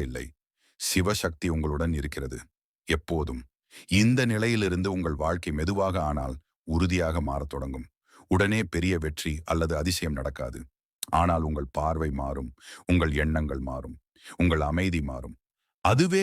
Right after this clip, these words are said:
உண்மையான மாற்றத்தின் முதல் அடையாளம். சிவசக்தி எப்போதும் வெளியுலகத்தை மாற்றுவதற்கு முன் உங்களுக்குள் மாற்றத்தை தொடங்கும். நீங்கள் கடந்த காலத்தில் எடுத்த சில முடிவுகளை நினைத்து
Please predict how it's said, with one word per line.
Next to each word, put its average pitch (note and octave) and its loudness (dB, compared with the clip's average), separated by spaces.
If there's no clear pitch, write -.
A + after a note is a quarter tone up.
உண்மையான C3+ 2
மாற்றத்தின் F#2 0
முதல் E2 0
அடையாளம். C#2+ -4
சிவசக்தி A2+ 0
எப்போதும் F#2+ 2
வெளியுலகத்தை E2+ 0
மாற்றுவதற்கு D#2 -2
முன் E2 0
உங்களுக்குள் F#2 2
மாற்றத்தை D#2+ -2
தொடங்கும். C#2 -4
நீங்கள் G2 2
கடந்த B2 2
காலத்தில் A2+ -2
எடுத்த F2 -2
சில F2 0
முடிவுகளை F2+ 0
நினைத்து E2 0